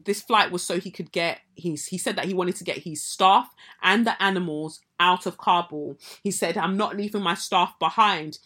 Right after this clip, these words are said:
But he left the staff behind and he took the animals. So you didn't even take the people who were looking after you and the humans who were looking after you, you took the animals. And those people were helping you look after the animals as well.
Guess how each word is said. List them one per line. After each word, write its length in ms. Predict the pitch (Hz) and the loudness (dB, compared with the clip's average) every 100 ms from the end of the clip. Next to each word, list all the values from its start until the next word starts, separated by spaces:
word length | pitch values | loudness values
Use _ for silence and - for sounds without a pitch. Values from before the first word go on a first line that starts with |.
| _ _ | _ _
But 140 | 226 302 | 2 4
he 80 | |
left 220 | 269 - - | 2 0 -2
the 60 | |
staff 320 | 240 214 202 | -2 0 0
behind 420 | 185 196 180 170 - | 0 2 2 -2 0
and 140 | 170 | -2
he 80 | 165 | -2
took 240 | - 156 | -6 -6
the 160 | - - | -4 -2
animals. 400 | 165 160 147 151 | -2 -2 -6 -4
So 60 | 185 | -2
you 120 | 196 | -2
didn't 200 | 240 302 | -2 -2
even 300 | 254 226 208 | -2 -4 -4
take 360 | - 240 226 | -2 -2 -2
the 80 | - | -6
people 560 | 175 202 - 175 170 - - - - - | -6 -8 -4 -2 -2 -4 -14 -18 -10 -2
who 360 | 226 202 180 _ - | 0 2 0 _ 2
were 140 | 180 | 4
looking 420 | 185 202 208 208 - | 6 4 2 -6 -4
after 400 | 190 233 247 185 | 0 0 0 -6
you 360 | 165 127 139 185 - - | -6 -8 -10 -12 -10 -4
and 100 | 180 | -2
the 80 | |
humans 380 | 208 226 226 202 | 0 2 2 2
who 80 | 190 | 0
were 80 | 185 | 2
looking 240 | 202 226 | 2 0
after 240 | 185 - 190 | -2 -2 -6
you, 140 | 165 | -8
you 60 | 165 | -8
took 200 | - - | -6 -2
the 180 | 160 151 | 0 2
animals. 540 | 180 160 139 139 - - | 2 0 -4 -8 -6 2
And 160 | 185 | 4
those 220 | 180 254 - | 4 2 0
people 260 | 226 202 | -6 -2
were 80 | 175 | -2
helping 300 | 196 196 185 | -2 -4 -4
you 80 | 180 | -2
look 160 | 180 | -2
after 240 | 180 165 165 | -2 -4 -6
the 160 | 160 | -4
animals 380 | 160 160 151 147 | -4 -4 -8 -10
as 120 | 139 | -8
well. 380 | - 202 147 147 | 0 2 2 -2